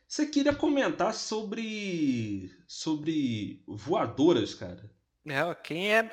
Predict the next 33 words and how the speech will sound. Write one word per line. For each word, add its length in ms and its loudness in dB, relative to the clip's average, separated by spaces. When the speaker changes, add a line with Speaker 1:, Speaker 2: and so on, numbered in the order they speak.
Speaker 2:
quem 140 2
tem 180 6
a 40 8
melhor 260 6
voadora 380 6
em 40 -6
futebol 500 0
mundial? 680 2
Romário, 500 4
Edmundo 600 -2
ou 120 4
Cantona? 680 0
Cantona, 560 0
não 60 -10
sei 160 -10
como 160 -6
é 20 -12
que 120 -20
fala 240 -4
Speaker 1:
Cantona. 220 -6
Speaker 2:
o 40 -16
nome. 220 -14
É, 180 8
Cantona, 560 2
né? 240 -4
E, 640 10
pelo 180 12
menos 200 12
assim, 240 6
no, 460 8
no 140 -2
quesi-, 380 4
no, 420 2